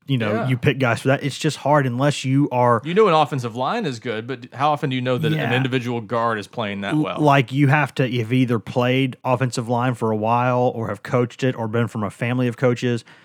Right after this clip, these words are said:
Speaker 1: 'Cause I tell people all the time, there's a lot of things about sports I do get. Uh, grading offensive linemen individually, not one of those things. I, I, I, I, I don't know.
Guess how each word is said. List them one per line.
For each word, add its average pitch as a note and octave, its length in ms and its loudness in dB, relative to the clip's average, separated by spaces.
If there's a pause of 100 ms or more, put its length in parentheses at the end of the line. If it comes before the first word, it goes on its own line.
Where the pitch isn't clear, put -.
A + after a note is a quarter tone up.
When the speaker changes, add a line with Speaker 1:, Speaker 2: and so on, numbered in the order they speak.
(200)
Speaker 1:
'Cause A#2 140 -2
I C#3 120 2
tell C3 160 0
people A2+ 180 -2
all A#2 160 2
the A2 60 -2
time, A2 360 -2 (320)
there's C3 180 2
a B2+ 40 0
lot A2+ 240 2
of A#2 60 -2
things A#2+ 220 -2
about A2+ 200 0
sports A#2 300 0
I G#2+ 100 0
do G#2+ 180 0
get. A#2+ 320 2 (280)
Uh, G#2+ 280 -6 (220)
grading A#2+ 400 0
offensive A#2 440 0
linemen A#2 340 0
individually, A#2 880 0
not A2+ 240 0
one A2+ 160 0
of G#2+ 60 -4
those G#2+ 220 -2
things. G2+ 360 -8
I, B2 260 0
I, A#2+ 260 -2 (100)
I, A2 240 -12
I, A2+ 300 -4 (120)
I A2+ 40 -4
don't A2 200 -6
know. B2+ 260 -4